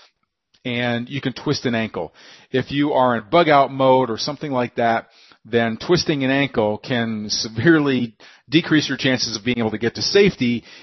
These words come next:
anytime soon, right? So hiking poles are one of those things that can help you to stay steady when you're crossing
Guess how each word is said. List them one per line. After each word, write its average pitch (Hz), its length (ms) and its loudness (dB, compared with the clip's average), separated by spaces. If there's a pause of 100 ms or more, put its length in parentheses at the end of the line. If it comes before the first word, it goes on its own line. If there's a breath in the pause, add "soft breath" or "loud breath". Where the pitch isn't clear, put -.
(120)
anytime 120 400 0
soon, 95 400 -4
right? 110 260 -4 (440 loud breath)
So 131 320 4
hiking 190 340 2
poles 131 400 0
are 120 160 -6
one 123 120 -2
of 123 60 -2
those 120 260 0
things 113 380 -6
that 104 300 -4
can 110 200 -4
help 165 440 -2
you 117 340 0 (480 loud breath)
to 117 540 0
stay 160 360 2
steady 135 460 2
when 120 260 0
you're 135 120 0
crossing 120 720 0